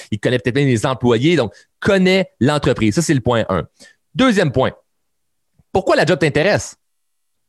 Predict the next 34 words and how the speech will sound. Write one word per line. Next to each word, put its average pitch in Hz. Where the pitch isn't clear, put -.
Faut -
que -
t'aimes 233
l'entreprise. 156
Tu, -
il 123
y 156
a 165
aucun 349
patron 170
qui 147
va 139
vouloir 170
engager 156
quelqu'un 143
avec 123
le, 117
le, 110
la 110
mentalité 127
de, « 135
Ben, 123
je 117
veux 170
une 139
job 143
pour 120
une 104
job. » 131
Comme 127
quelqu'un 156
m'avait 175
déjà 165
dit, 190